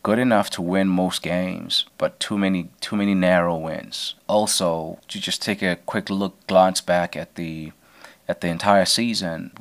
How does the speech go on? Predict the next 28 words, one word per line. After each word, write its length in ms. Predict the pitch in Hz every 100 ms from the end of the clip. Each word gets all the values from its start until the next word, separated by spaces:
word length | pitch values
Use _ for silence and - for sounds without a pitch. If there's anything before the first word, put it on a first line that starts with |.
| 87
we 120 | 95
had 120 | 98
a 60 | 95
spell 800 | - - 117 113 104 95 95 -
where 200 | 95 92
we 100 | 92
played 320 | 90 - 92 90
our 140 | 87
best 320 | 87 87 -
football, 440 | - 92 87 85 85
I 60 |
would 140 | 82 -
say, 300 | 90 87 85
probably, 260 | - 87 85
like, 320 | 85 82 -
mid, 360 | 87 87 -
late 200 | 85 87
December, 580 | - 82 87 85 78 82 _ _ - - - _ _
um, 420 | 80 82 82 80 - _ _ _ _ 95
until 640 | 90 - 87 87 85 82 -
kind 300 | - 90 87
of, 100 | 85
like, 240 | 85 82
the 80 | -
spring 800 | - - - 90 92 107 113 110 - _ _ -
months, 580 | 92 95 110 - - - -
you 140 | 87
know. 220 | 85 85